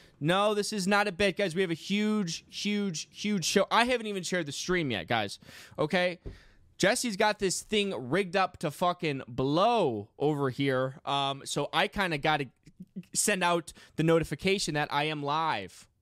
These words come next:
live on Pod Awful right now. So bear with me here for one moment. Oh, guys, we have a huge, huge show planned out. And it's like, you know, every single day I wake up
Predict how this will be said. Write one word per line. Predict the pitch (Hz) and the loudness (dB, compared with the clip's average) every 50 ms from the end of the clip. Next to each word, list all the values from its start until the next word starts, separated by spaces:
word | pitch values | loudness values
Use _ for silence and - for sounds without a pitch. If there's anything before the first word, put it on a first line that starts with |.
| _ _ - | _ _ 0
live | 120 131 139 151 147 139 131 123 123 117 - | 2 4 4 4 4 4 2 0 -4 -6 -4
on | - 139 135 135 | -4 -4 -4 -4
Pod | 120 - 143 139 135 | -4 -2 -2 0 2
Awful | 139 143 156 165 - - 123 | 2 2 2 0 -2 -4 -6
right | 110 110 117 120 117 | -4 -2 -2 -2 0
now. | 131 156 147 131 | 0 0 0 -2
So | 123 - 123 | -4 -6 -10
bear | 110 110 139 151 143 | -4 -4 -4 -2 -2
with | 139 151 156 - | -2 -4 -4 -4
me | 151 127 120 | -6 -4 -2
here | 120 123 120 | -2 -2 -2
for | - 131 123 | -2 -4 -4
one | 117 120 143 156 160 156 156 151 - _ | -2 0 0 0 0 0 -4 -6 -6 _
moment. | 139 143 165 214 240 226 208 202 196 - - - - - - - - - - - _ _ _ _ - | 0 0 2 2 0 0 0 -2 -2 -4 -6 -12 -20 -20 -20 -20 -20 -20 -20 -20 _ _ _ _ 2
Oh, | 190 202 214 - | 4 4 6 4
guys, | 190 196 202 190 151 | 4 2 0 0 0
we | 196 214 | 0 -2
have | 220 | 0
a | 208 175 | 0 -2
huge, | - - - - - 220 233 240 247 247 240 220 190 151 120 - - - - - - | -2 -4 -6 -2 0 2 2 2 2 2 2 2 2 2 0 -4 -6 -6 -12 -16 -12
huge | - - - - 233 262 254 226 185 135 107 87 - - - - _ _ | -4 -2 2 2 4 4 4 4 2 2 0 -4 -8 -12 -12 -14 _ _
show | - - - - 185 185 185 180 170 156 139 127 120 - _ _ _ _ | -6 -2 2 2 4 4 4 2 2 2 0 0 -4 -6 _ _ _ _
planned | - - - 185 185 185 180 175 165 151 - | -8 -4 -2 -2 0 0 0 -2 -2 -2 0
out. | - 170 175 156 131 120 - - _ - | 2 2 2 2 0 -2 -8 -16 _ -2
And | 226 254 262 | 0 0 0
it's | 262 208 - - | 0 -2 -2 0
like, | 233 240 220 - _ _ - - - - - - - - - - _ _ - | 0 0 -2 -4 _ _ -20 -18 -16 -16 -16 -16 -16 -18 -20 -20 _ _ 0
you | 214 | 0
know, | 208 202 - _ _ _ _ | 0 0 0 _ _ _ _
every | - 185 226 240 269 320 320 | 2 2 2 0 0 -2 0
single | - - - 247 233 233 226 220 | 2 2 0 0 2 2 2 2
day | 165 135 120 117 165 147 147 151 139 131 127 120 113 107 - | 0 -2 0 2 2 2 2 2 0 0 0 -2 -2 -4 -2
I | - 127 | -2 -2
wake | 131 123 135 139 143 143 - | 0 0 0 0 0 0 0
up | 143 131 127 127 123 | 0 0 0 0 -2